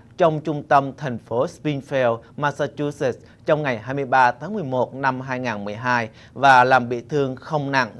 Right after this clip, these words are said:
tới ít nhất tám người. Đại úy cảnh sát của Springfield, ông William Collins nói rằng tòa nhà là địa điểm thương mại của một câu lạc bộ vũ nữ khỏa thân,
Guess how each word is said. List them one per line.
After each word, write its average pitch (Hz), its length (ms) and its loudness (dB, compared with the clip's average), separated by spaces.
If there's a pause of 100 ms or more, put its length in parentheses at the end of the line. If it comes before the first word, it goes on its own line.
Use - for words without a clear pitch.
tới 139 100 0
ít 185 200 -4
nhất 214 180 -6 (140)
tám 127 220 -4
người. 151 220 -6 (840)
Đại 165 160 6
úy 170 200 6
cảnh 160 180 0
sát 240 340 2
của 147 160 0
Springfield, 151 760 0
ông 143 440 -2
William 143 580 0
Collins 135 500 -2
nói 123 180 -4
rằng 156 280 2 (340)
tòa 156 140 8
nhà 147 340 2
là 139 180 4
địa 139 160 0
điểm 135 260 -4
thương 156 260 -6
mại 127 240 0
của 135 180 -6
một 165 260 -6
câu 196 140 0
lạc 165 200 0
bộ 123 260 0
vũ 127 220 -4
nữ 151 280 -4
khỏa 117 280 0
thân, 143 240 2